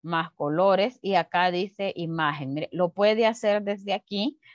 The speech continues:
o lo puede hacer también desde el panel que se abre. Acá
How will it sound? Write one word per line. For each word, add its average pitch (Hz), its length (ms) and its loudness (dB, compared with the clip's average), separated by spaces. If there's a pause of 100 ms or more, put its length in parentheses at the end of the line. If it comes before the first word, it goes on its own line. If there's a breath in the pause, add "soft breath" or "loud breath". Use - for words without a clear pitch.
o 202 140 0
lo 185 160 2
puede 165 340 2
hacer 175 320 -2
también 180 640 -4
desde 180 300 -6
el 147 120 -4
panel 175 560 0 (300)
que 147 160 -6
se 180 240 0
abre. 202 420 2 (340)
Acá 175 560 2